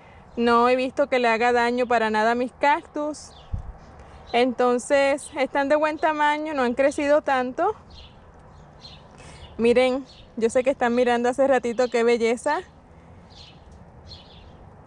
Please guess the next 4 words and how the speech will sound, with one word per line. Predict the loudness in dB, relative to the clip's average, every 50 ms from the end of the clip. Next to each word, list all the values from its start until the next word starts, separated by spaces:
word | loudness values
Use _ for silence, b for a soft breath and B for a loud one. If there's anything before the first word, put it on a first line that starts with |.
| -20 -20 -20 -20 -20 -20 -20 -20 -20 -20 -20 -20 -20 -20 -20 -20 -20 -20 -20 -20 -20 -20 -20 -20 -4
Se | 0 2 2 4
me | 4 2 2
ha |
llenado | 2 2 2 2 2 2 0 0 0 2 2 2 2 2 0 -2